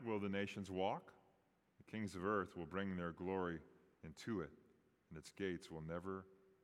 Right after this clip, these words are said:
be shut by day, and there will be no night there. They will bring into the glory and the honor of the nations,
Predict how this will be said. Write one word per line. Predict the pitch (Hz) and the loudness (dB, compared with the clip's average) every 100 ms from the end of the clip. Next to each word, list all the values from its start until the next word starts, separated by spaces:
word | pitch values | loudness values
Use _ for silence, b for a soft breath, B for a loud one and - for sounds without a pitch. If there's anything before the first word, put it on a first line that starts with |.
| _ - | _ -10
be | |
shut | 92 98 90 | -4 -2 -2
by | 92 90 | 0 -2
day, | 82 76 71 78 | -2 -4 -4 -4
and | 78 78 | -6 -4
there | 80 | -4
will | 80 80 | -4 -4
be | 78 82 82 80 85 | -4 -4 -6 -8 -6
no | 92 | -4
night | 101 101 98 - | -2 -2 -4 -6
there. | 76 69 65 - _ _ _ _ _ _ _ _ _ _ _ _ _ _ - | -8 -8 -10 -20 _ _ _ _ _ _ _ _ _ _ _ _ _ _ 0
They | 92 | 2
will | 92 90 90 90 - 85 | 4 2 2 0 -4 -2
bring | 92 107 107 | 2 2 2
into | 104 101 98 | 2 2 2
the | 87 | 0
glory | 92 95 101 90 85 80 - - 80 | 2 6 6 6 2 -2 -10 -16 -8
and | 80 | -4
the | |
honor | 90 98 90 | 0 0 0
of | 82 | -2
the | 78 | -2
nations, | 85 95 - 80 73 - | -2 -2 -4 -8 -10 -16